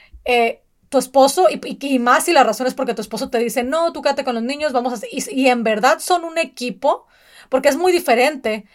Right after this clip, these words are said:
a que mi esposo me diga a mí, "Bueno, ¿por qué no te sales del trabajar? Mira, este, con los niños, eh, y, y, y vamos a trabajar como un equipo. Tú te vas a encargar de esto, yo de esto". Y si yo me siento parte de eso, entonces sí me voy a sentir bien, voy a decir, "Bueno, ok, tu dinero es mío,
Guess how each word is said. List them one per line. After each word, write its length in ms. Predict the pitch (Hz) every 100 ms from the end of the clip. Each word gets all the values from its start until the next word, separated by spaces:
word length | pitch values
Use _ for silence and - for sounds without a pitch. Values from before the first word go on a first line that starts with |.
| _
a 80 | 254
que 80 | 262
mi 60 | 233
esposo 260 | 226 -
me 120 | 254 220
diga 200 | 220 233
a 20 |
mí, 140 | 233
"Bueno, 220 | 233 320 320
¿por 100 | 269
qué 80 |
no 40 | 269
te 60 |
sales 180 | 302 294
del 100 | 294
trabajar? 580 | 269 226 196 277 294 277
Mira, 400 | 254 262 262 247 - - _ -
este, 300 | 226 226 226
con 100 | 208
los 120 | 214
niños, 680 | 294 330 302 285 277 269 -
eh, 380 | 240 226 220 214
y, 300 | 240 226 220
y, 340 | 214 220 214 208 -
y 40 |
vamos 180 | 254 285
a 40 |
trabajar 300 | 302 254 240 233
como 180 | 269
un 80 | 262
equipo. 760 | 277 - - 277 262 202 175 - _ - - _
Tú 100 | 277
te 80 | 277
vas 120 | 269
a 40 | 277
encargar 320 | 240 208 220
de 160 | 269
esto, 200 | 302 311
yo 160 | 269 233
de 160 | 240 277
esto". 260 | 277 320 -
Y 100 | 285
si 140 | 269
yo 140 | 254
me 140 | 339 415
siento 280 | 370 370 359
parte 300 | 330 359 294
de 160 | 226
eso, 160 | 269 403 554
entonces 220 | 269 320
sí 60 | 370
me 60 | 349
voy 100 | 339
a 20 |
sentir 240 | 311 254 320
bien, 120 | 339
voy 80 | 311
a 20 |
decir, 120 | 311
"Bueno, 220 | 339 381
ok, 120 | 330 339 330 - - _
tu 80 | -
dinero 320 | 254 226 226
es 100 | 277
mío, 460 | 277 302 285 320 539